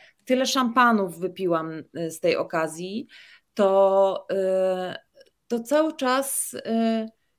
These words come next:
jakoś, wiesz, tym bardziej, że to jest nagroda, której nie wręcza się podczas jakiejś uroczystej ceremonii, tylko po prostu przychodzi zawiadomienie, no to właśnie tak cały czas mi to, jednak trudno jest, y,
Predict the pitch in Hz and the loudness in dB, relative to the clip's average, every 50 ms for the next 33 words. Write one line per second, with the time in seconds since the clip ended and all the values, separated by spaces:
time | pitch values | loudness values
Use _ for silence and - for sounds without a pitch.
0 | _ - 214 226 220 226 233 226 - - - 196 247 233 240 254 240 220 262 277 | _ -4 -2 -2 -2 -2 -4 -6 -6 -6 -2 0 0 0 2 2 4 4 4 4
1 | 269 302 277 233 226 269 277 277 277 254 233 220 - 254 233 277 269 269 - 247 | 2 0 0 0 2 2 2 2 0 -2 -4 -2 0 0 0 0 -2 -2 -2 -2
2 | 247 240 233 247 233 202 226 254 285 311 302 - 247 233 226 - 233 233 240 240 | 0 2 2 2 2 2 2 0 0 0 -2 -4 -4 -4 -2 -2 -2 -2 -2 -4
3 | 247 240 - 247 233 240 233 240 226 226 - - 233 233 226 254 269 - 285 247 | -6 -6 -6 -6 -4 -4 -4 -4 -4 -4 -2 -2 -2 -2 -2 -2 -4 -2 -4 -4
4 | 233 - 233 226 233 233 233 233 226 214 196 170 156 147 139 - 165 - 180 123 | -2 0 2 4 6 8 8 8 8 6 4 0 -4 -6 -8 -12 -8 -6 -6 -6
5 | - _ - 226 226 233 240 262 262 254 - 220 - - - - 226 190 190 202 | -6 _ -10 -6 0 2 2 2 2 0 -6 -12 -14 -12 -8 -6 -6 -6 -6 -6
6 | 190 208 190 196 190 180 190 190 185 175 175 170 180 185 220 262 - - - - | -6 -4 -2 -2 -4 -4 -4 -4 -4 -4 -6 -6 -8 -8 -10 -12 -14 -18 -20 -20
7 | - - - - - - - - - 220 226 254 - 330 - 294 277 320 320 - | -20 -20 -20 -20 -20 -20 -12 -6 -4 -2 0 0 0 0 0 -2 -4 -4 -6 -4
8 | - 320 302 359 - 349 339 339 - 277 285 - - 277 - - 240 269 233 247 | 0 2 4 4 4 2 0 -2 -2 -6 -6 -6 -8 -14 -8 -4 -4 -4 -2 -4
9 | 262 262 - - - 277 294 269 277 285 277 254 240 240 247 240 240 - - - | -6 -8 -8 -12 -10 -8 -8 -6 -4 -4 -4 -2 -2 -4 -4 -6 -8 -12 -16 -16
10 | - - - 226 226 220 220 220 220 220 220 220 | -10 -4 -2 0 2 2 2 2 0 -2 -4 -6